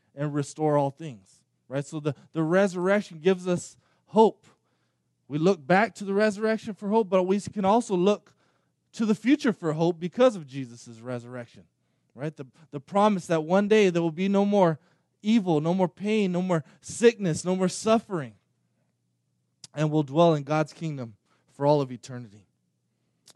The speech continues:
And so the resurrection is important. First Corinthians fifteen fourteen, Paul tells us, uh, he says, If Christ has not been raised, then our preaching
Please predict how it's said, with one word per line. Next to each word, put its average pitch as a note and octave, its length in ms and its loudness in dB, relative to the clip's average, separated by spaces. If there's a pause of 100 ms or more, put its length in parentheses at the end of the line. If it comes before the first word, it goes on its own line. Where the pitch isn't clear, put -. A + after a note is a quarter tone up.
And B2+ 140 -16
so F3 120 -2
the D#3+ 100 0
resurrection G#3 600 4
is D#3+ 80 -8
important. G#3+ 480 2
First G3+ 240 0
Corinthians A3 380 -2
fifteen G#3 460 0
fourteen, F#3 640 -4 (320)
Paul F3+ 200 4
tells G3+ 360 4
us, - 360 -4 (420)
uh, C#3 280 2 (160)
he E3 180 -12
says, F3+ 240 4
If D#3 140 -6
Christ A#3 380 6
has F#3 120 -10
not G#3+ 240 6
been A#3+ 200 2
raised, E3 440 2 (460)
then D#3+ 120 0
our D3 120 4
preaching C4 720 -2